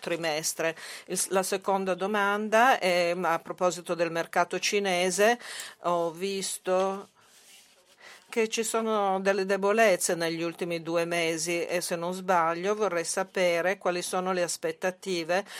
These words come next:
per i ricambi nella Cina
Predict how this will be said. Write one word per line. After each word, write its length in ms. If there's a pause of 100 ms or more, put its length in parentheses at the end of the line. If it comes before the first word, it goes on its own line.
(280)
per 220
i 100
ricambi 760
nella 300
Cina 760